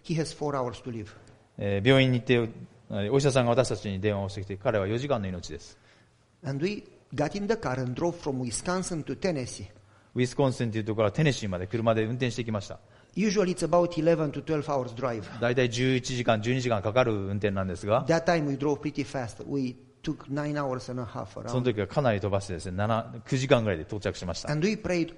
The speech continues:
Speaker 1: all the time, nine hours and a half.
Speaker 2: 九時間の間ずっと祈り続けました。
Speaker 1: The first five hours, we prayed that God would save his life.
Speaker 2: 最初の五時間は神様が彼の命を救ってくれるように祈りました。
Speaker 1: And we got no answer.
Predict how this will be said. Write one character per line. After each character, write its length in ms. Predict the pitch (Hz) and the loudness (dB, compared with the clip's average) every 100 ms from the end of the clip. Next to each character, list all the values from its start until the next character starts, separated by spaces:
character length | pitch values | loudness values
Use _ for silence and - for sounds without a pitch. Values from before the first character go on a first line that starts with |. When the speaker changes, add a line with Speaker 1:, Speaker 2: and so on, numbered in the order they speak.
| - | -4
Speaker 1:
all 300 | 170 170 165 | -2 0 0
the 80 | 156 | -2
time, 320 | 143 123 123 | -4 -4 -4
nine 200 | 135 131 | -6 -6
hours 280 | 127 113 127 | -8 -8 -10
and 100 | 117 | -8
a 40 | |
half. 140 | 101 - | -10 -2
Speaker 2:
九 80 | 147 | 2
時 120 | 143 | 4
間 220 | 147 135 117 | 6 6 6
の 80 | |
間 180 | 104 104 | 4 2
ず 140 | 104 160 | 0 -4
っ 160 | 151 | -2
と 80 | 139 | 0
祈 100 | 131 | 2
り 120 | 123 | 0
続 160 | 123 120 | -4 -6
け 80 | 117 | -4
ま 100 | 107 | -6
し 60 | |
た。 100 | - - - - | -8 -16 -6 -4
Speaker 1:
The 60 | |
first 360 | 139 214 214 - | 0 0 -2 -2
five 300 | 196 185 - | -2 0 0
hours, 460 | 185 127 98 - - _ _ | 2 2 -2 -10 -20 _ _
we 120 | 147 | -2
prayed 180 | 147 180 | 0 0
that 140 | 165 135 | 0 0
God 180 | 170 | 0
would 80 | 165 | -2
save 280 | - 160 147 | -6 -6 -6
his 220 | 143 131 | -8 -8
life. 320 | 131 98 - - - - | -8 -8 -16 -20 -20 2
Speaker 2:
最 180 | - 185 | 8 8
初 80 | 185 | 8
の 80 | 170 | 8
五 100 | 175 | 6
時 100 | 151 | 6
間 200 | 107 92 | 4 4
は 200 | 101 92 | 4 2
神 180 | 139 123 | 0 0
様 200 | 98 92 | -2 -2
が 160 | 82 - | -4 -4
彼 140 | 120 | -2
の 80 | 104 | -2
命 200 | 120 110 | -4 -6
を 60 | 92 | -6
救 160 | - | -6
っ 40 | 180 | -4
て 120 | 180 | 0
く 80 | 165 | 0
れ 80 | 113 | 0
る 120 | 95 | -2
よ 60 | 98 | -4
う 20 | |
に 80 | 120 | -2
祈 140 | 107 | -2
り 60 | 98 | -2
ま 100 | 95 | -4
し 60 | |
た。 120 | - - | -8 -10
Speaker 1:
And 160 | 139 139 | -8 -6
we 60 | |
got 140 | 135 131 | -4 -4
no 180 | 135 131 | -6 -8
answer. 320 | 120 107 | -10 -12